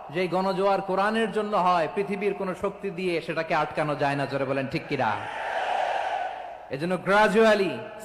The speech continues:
systematically, methodologically আমাদেরকে আগাতে হবে, শুধু আবেগ দিয়ে নয়। বিবেকেরও দরকার আছে না নাই? প্রিয় ভাইয়েরা, আসুন, আমাদের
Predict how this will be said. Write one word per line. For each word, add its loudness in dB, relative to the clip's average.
systematically, 0
methodologically 4
আমাদেরকে 2
আগাতে 4
হবে, -2
শুধু 2
আবেগ 4
দিয়ে 2
নয়। 0
বিবেকেরও 2
দরকার 2
আছে 4
না 6
নাই? 6
প্রিয় -4
ভাইয়েরা, -4
আসুন, -2
আমাদের 0